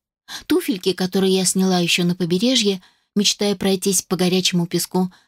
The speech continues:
так и остались у меня в руке. "Ты же не станешь читать мне лекцию?" заметила я, делая шаг вперёд. Питер тут же посторонился и закрыл за мной калитку.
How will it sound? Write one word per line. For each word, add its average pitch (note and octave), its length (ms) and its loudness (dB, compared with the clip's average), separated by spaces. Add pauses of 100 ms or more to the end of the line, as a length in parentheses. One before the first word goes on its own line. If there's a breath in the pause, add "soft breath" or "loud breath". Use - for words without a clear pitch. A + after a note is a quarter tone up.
так A#3 220 -2
и - 20 2
остались F#3 460 -2
у - 20 -2
меня D#3+ 220 0
в E3 60 -4
руке. B2+ 440 -6 (2000)
"Ты F#3 160 2
же E3+ 360 0 (200)
не F3+ 140 2
станешь A3+ 360 0
читать - 380 -4
мне D#3+ 120 2
лекцию?" C#3+ 580 -2 (420)
заметила D#3 480 -2
я, F#3+ 280 0 (240 soft breath)
делая F#3+ 320 0
шаг E3+ 220 -4
вперёд. B2+ 480 -6 (540 loud breath)
Питер C4 340 0
тут A#3 240 0
же G#3 220 2
посторонился G3 880 0 (380 soft breath)
и A3 100 2
закрыл F#3 460 0
за E3+ 140 -2
мной D3 180 -2
калитку. C#3 540 -8